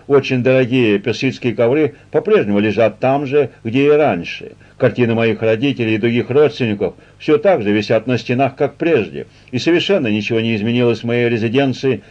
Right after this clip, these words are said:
как это может увидеть любой визитёр. И чего он никогда раньше не делал, написал в конце "Хайль Гитлер". Так же вёл себя и Вайдзеккер в Берлине.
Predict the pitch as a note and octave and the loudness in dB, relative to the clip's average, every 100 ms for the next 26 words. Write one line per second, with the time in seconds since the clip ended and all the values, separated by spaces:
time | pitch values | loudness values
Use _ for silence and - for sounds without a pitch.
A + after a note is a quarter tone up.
0 | - C3 C3 B2+ B2 C#3 C3 A#2 B2 D3 | -8 -4 -2 0 0 0 0 0 -2 -2
1 | C#3+ B2 B2 D3 C#3+ A#2+ B2+ B2 G#2 F2+ | -2 -2 0 2 2 0 -2 -2 -2 -4
2 | D2 - _ _ _ _ _ - - - | -4 -14 _ _ _ _ _ -20 -20 -6
3 | C3 - C#3 C#3+ C3 C3 B2+ C3 B2 B2 | -4 0 4 4 4 0 0 0 0 2
4 | A#2+ D#3 D3 - A#2+ A#2 A#2+ G#2+ E2 D2 | 2 0 -2 -2 -2 -2 0 0 0 -6
5 | - - - A#2 D#3 D#3 - C3 G2+ - | -12 -20 -6 -2 0 0 0 0 0 -2
6 | A2+ G#2 F2+ D2+ - - C#3 D#3 C#3 A2+ | -4 -4 -6 -6 -10 -4 0 2 0 -2
7 | G#2+ - D2 B1 - _ _ _ - - | -4 -4 -8 -14 -16 _ _ _ -20 -20
8 | - - _ - G3+ F3 F3+ F#3+ - E3 | -20 -20 _ 0 2 4 4 2 0 0
9 | E3+ D3 D3 C#3+ B2 D3 B2 G2+ A#2+ - | 0 2 0 0 2 2 2 0 0 0
10 | - F2+ F#2+ A#2 A#2+ G2+ D#2 B1+ | -2 -2 0 0 0 -2 -6 -14